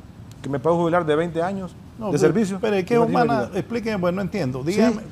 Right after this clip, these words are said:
Speaker 1: porque, porque recoge que cuando una maestra, el, el, el ejemplo que le puse ahorita, eso no tenía la ley de Juan Orlando, no lo tiene. En la reforma va que la maestra que tiene un problema con su hijo, esposo y esposo, mamá, papá,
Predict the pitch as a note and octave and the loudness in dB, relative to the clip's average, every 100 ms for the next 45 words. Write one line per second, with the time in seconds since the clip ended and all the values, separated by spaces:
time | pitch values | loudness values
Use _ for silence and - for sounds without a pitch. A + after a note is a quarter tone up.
0 | - - D#3+ C#3+ D3 - D#3+ C#3+ C#3+ C#3 | -18 -2 0 0 -4 0 0 2 0 0
1 | C3+ D3 D#3+ D3+ C#3 C3+ D3 E3+ C#3+ A#2 | 0 0 0 -2 -2 -2 0 -2 -2 -4
2 | G2+ - - C#3 C#3 C3+ C3 B2+ D#3 E3+ | -6 -10 -6 -4 -2 -2 -2 0 0 0
3 | D#3 C3 F#3 D#3+ G#3+ G#3 - - C#3 C#3+ | 0 0 -2 -2 -4 -6 -8 -8 -4 4
4 | A#3 A3 F#3 E3+ E3 E3 D#3 C3 C3 F3+ | 4 6 4 4 4 4 2 0 -2 -4
5 | C#3+ C#3 D3 F#3+ A#2+ - - D3 D3+ C#3+ | -4 -4 -6 -8 -10 -14 -6 0 2 2
6 | C#3 D#3+ F#3 F#3+ C#3 - - - D3+ D3 | 0 0 2 4 2 0 -16 -4 0 2
7 | C3 C3 F#3 F3+ A2 - - - - C3+ | 2 0 0 -2 -8 -8 -16 -18 -8 -6
8 | D3 D#3+ F3+ E3 D#3+ F#3 E3 B2+ D3+ D#3+ | 0 0 0 2 4 4 2 0 0 0
9 | C#3 D3 G3+ D#3+ C3+ - F3+ E3+ C#3+ C3+ | 2 2 2 0 -2 0 0 2 0 0
10 | E3+ C#3 B2 D3 D3 C3+ F#3+ | -2 -2 -2 -2 -2 -4 -6